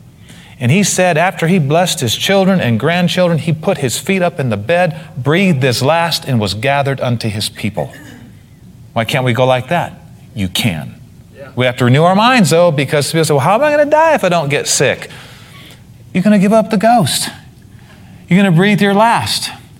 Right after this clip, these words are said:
Speaker 1: You'll probably be a little sleepy at that time, a little tired, right? Especially if you've lived to be a hundred forty-nine. <laughs> But we don't have to leave here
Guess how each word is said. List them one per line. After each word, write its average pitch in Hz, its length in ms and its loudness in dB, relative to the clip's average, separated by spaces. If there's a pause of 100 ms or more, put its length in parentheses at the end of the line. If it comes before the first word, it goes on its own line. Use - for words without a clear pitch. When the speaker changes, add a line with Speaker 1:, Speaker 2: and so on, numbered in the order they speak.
(160)
Speaker 1:
You'll 175 100 0
probably 170 260 0
be 180 80 4
a 185 80 2
little 190 180 2
sleepy 180 420 0
at 180 140 -2
that 185 220 -2
time, 196 240 2
a 196 40 4
little 180 140 2
tired, 170 400 0
right? 180 220 0
Especially 175 300 -6
if - 40 -4
you've 151 120 0
lived 160 160 0
to 156 60 0
be 160 60 2
a 151 60 2
hundred 147 260 2
forty-nine. 151 600 2
<laughs> 156 40 -6 (2250)
But 185 520 0 (300)
we 165 240 2
don't 214 220 0
have 175 240 -2
to 165 120 -4
leave 156 280 0
here 98 420 -2